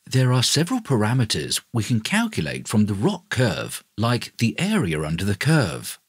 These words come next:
which is a measure of the overall discriminatory power of the test. Let's see how something called the misclassification cost term, M C T,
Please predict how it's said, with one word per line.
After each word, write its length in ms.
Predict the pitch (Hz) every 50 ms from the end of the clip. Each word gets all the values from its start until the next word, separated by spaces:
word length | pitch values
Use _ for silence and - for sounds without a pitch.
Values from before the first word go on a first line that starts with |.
| _ _ _
which 220 | - 101 - -
is 100 | 104 87
a 60 | 98 92
measure 340 | 90 92 92 87 - 92 90
of 100 | 85 80
the 140 | 95 87 -
overall 560 | 101 117 156 214 233 240 220 143 104 95 90 90
discriminatory 840 | - 107 101 - - - - 185 226 226 233 220 - 107 101 95 85
power 480 | - - - 139 143 127 67 67 69
of 140 | 78 87 98
the 80 | 117 113
test. 680 | - - - 185 175 95 69 - - - - - - - _ _ _ _ _ _ _ _ _ _ _ _
Let's 320 | - 107 214 226 220 - -
see 500 | - - 147 120 78 - 107 - - - -
how 140 | - 110 104
something 560 | - - - 156 214 254 - 269 254 233 220
called 420 | - 120 117 110 104 104 98 - - -
the 200 | 90 95 110 113
misclassification 1200 | 107 95 101 180 - - - - - 156 131 - - - 113 - - 104 98 90 - - 90 170 175
cost 380 | - 143 165 160 - - -
term, 420 | - - - - - - 131 - - _ _ _ -
M 180 | 107 98 92 87
C 260 | - - 92 85 76
T, 520 | - - - 208 160 - 101 - - -